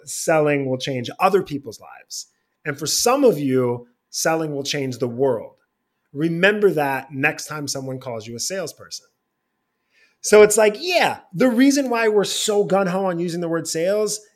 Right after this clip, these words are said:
is because it's the word. It's a special word, and it's not a bad word. And if our students knew it wasn't a bad word, they'd show up a different way when they were going for job interviews. And if our,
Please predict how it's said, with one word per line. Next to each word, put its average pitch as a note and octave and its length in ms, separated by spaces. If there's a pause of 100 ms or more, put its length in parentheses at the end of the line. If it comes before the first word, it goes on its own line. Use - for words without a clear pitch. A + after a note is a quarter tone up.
is E3+ 200
because E3+ 840
it's - 280
the F#3 140
word. F#3+ 520 (760)
It's G#3 140
a G3 60
special F3+ 960
word, D3 520
and D#3 100
it's D#3 140
not D#3+ 260
a D#3 60
bad C#3+ 520
word. A#2 380 (260)
And D3 140
if D3 80
our C3 100
students F#3+ 460
knew D#3+ 140
it C3 60
wasn't C3 240
a A#2+ 40
bad B2 260
word, D3 320
they'd A#2 160
show D#3+ 520
up B2 240
a C3 80
different C3 320
way B2+ 200
when A#2 160
they A#2 60
were A2 140
going A#2+ 340
for - 140
job G#2+ 280
interviews. F#2+ 480 (320)
And D3+ 120
if C3+ 120
our, C3 140